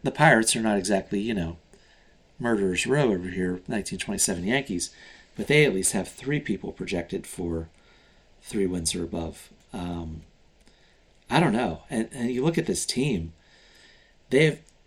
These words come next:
one of the best, if not the best prospects in all of baseball, Elly De La Cruz. And he's gonna be a, looks like a pretty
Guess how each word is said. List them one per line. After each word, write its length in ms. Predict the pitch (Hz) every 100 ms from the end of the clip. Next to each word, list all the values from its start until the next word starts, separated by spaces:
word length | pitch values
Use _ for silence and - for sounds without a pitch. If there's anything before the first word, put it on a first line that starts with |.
| _ _ _ _ _ _ _ _
one 240 | 143 143
of 60 | 127
the 80 | 123
best, 320 | 117 113 -
if 100 | -
not 180 | 107 -
the 120 | 113
best 260 | 110 101 -
prospects 760 | 120 123 - 87 - - - - _ _ _ _ _ _ _
in 120 | 123 107
all 140 | 98
of 100 | 80
baseball, 520 | 113 113 - 90 90 -
Elly 200 | 104 98
De 140 | 92
La 80 | 90
Cruz. 460 | - 113 101 87 - _ _ _ - _ _ _ _ _ _ _ _ - _ _ _ _ _ _
And 140 | 113 98
he's 420 | 104 92 - - -
gonna 160 | 110
be 140 | 95 85
a, 100 | 80 _ _ _ _ _
looks 220 | 165 165
like 100 | 208
a 40 | -
pretty 320 | 123 95